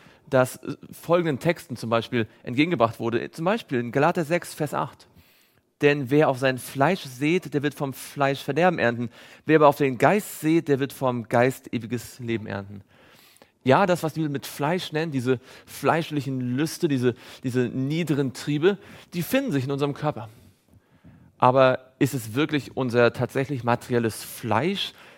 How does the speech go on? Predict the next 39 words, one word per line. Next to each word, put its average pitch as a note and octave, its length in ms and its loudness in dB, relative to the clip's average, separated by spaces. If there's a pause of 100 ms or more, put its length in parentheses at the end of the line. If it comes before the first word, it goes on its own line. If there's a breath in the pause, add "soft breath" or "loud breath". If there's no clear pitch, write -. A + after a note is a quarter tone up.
das C3 140 -6
sich A#2+ 240 -8
weigert, C3 440 4
Gott A#2+ 220 -6
zu - 100 -10
gehorchen? C3 480 -8 (720 soft breath)
Die - 60 -4
Bibel A3 180 -2
sagt G3+ 220 4
ja, G#3 60 8
dass F#3 140 -2
wir F#3 60 -4
unser F3 180 4
Fleisch F3+ 460 0
kreuzigen G3 480 0
sollen. B2 160 4 (280 loud breath)
Heißt E3 220 4
das, E3 140 -6
wir D#3 80 2
sollen C#3+ 180 4
uns C3+ 180 -2
selbst - 380 4
kasteien, D3+ 600 -4
so C3 100 -2
wie C3+ 40 0
es C3 80 -4
im A#2+ 100 -2
Mittelalter C3 400 0
gefordert C3 480 -6
worden D#3+ 180 -10
ist? - 220 -16 (800 soft breath)
Nein. G#2 280 2 (1160 soft breath)
Die C3+ 60 -2
Bibel G#3+ 220 2
meint, E3 380 4
dass C3 240 -4
wir C#3 320 4
unsere B2 500 0
Gedanken, B2+ 1120 -2